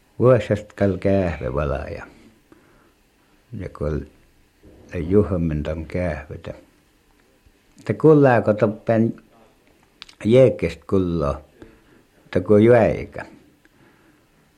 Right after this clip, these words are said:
Jekkirittoast kulloo toppen nunnuttelee nukka sun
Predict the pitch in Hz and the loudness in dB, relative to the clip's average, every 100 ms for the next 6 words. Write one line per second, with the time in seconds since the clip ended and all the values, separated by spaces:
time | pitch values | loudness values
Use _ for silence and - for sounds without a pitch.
0 | 294 - _ _ _ _ _ _ _ - | _ -20 _ _ _ _ _ _ _ -4
1 | 87 - 71 69 71 - 52 - - 87 | -4 -2 -8 -8 -10 -10 -8 -8 -6 -6
2 | 73 73 76 - 71 _ - 73 - _ | -4 -6 -8 -10 -16 _ -10 -10 -14 _
3 | _ _ _ - - - _ _ _ _ | _ _ _ -20 -20 -20 _ _ _ _
4 | _ _ _ _ 107 123 107 87 - - | _ _ _ _ 4 6 4 2 -4 -6
5 | 71 80 80 82 82 85 82 80 - 101 | -4 -4 -4 -4 -2 -4 -4 -8 -2 0
6 | 90 - | 0 -4